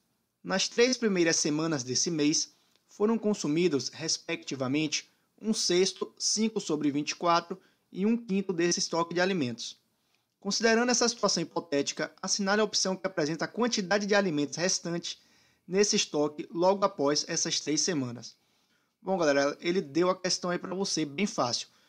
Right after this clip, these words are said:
Semana um, setecentos e vinte quilos, foi consumido um sexto, aí na cor azul, tá vendo?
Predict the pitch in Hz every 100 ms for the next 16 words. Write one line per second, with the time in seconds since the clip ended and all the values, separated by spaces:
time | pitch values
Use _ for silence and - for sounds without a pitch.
0 | _ _ - - 175 180 208 214 160 117
1 | - _ _ _ _ _ _ _ _ _
2 | - - - 165 - 208 196 143 143 196
3 | - 214 226 - - _ _ _ _ _
4 | _ _ _ _ _ _ _ _ _ _
5 | _ 185 185 208 202 190 196 190 - 233
6 | - - 151 131 - - _ _ 151 160
7 | 175 165 180 185 143 139 123 117 139 190